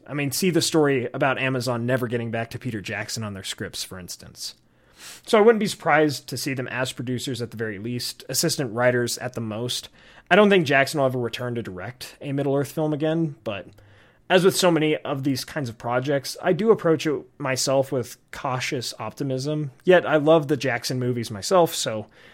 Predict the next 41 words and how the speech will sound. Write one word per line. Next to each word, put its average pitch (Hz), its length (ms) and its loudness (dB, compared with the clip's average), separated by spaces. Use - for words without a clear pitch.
with 160 140 -2
him 185 180 6
and 160 100 4
the 147 100 4
others 147 260 4
having 131 240 -2
any 135 160 -6
sort 123 220 -4
of 117 120 -8
capacity 139 600 -6
in 156 80 0
the 151 80 -2
project, 156 600 -2
and 180 160 4
Warner 190 220 8
Brothers 139 360 4
likely 135 280 0
wanting 123 480 -6
these 123 240 -6
movies 120 360 -6
to 107 160 -12
reconnect 123 640 -6
and 113 140 -6
rekindle 156 760 0
the 127 80 -10
passion 135 500 0
of 127 220 -2
the 139 100 2
older 139 200 2
movies, 156 500 0
I'm 143 320 -2
confident 123 540 -4
about 95 280 -8
them, 90 380 -14
if 135 160 -8
only 170 240 6
slightly 123 600 -2
from 160 180 2
the 131 120 0
out-, - 180 -2
I, 180 180 2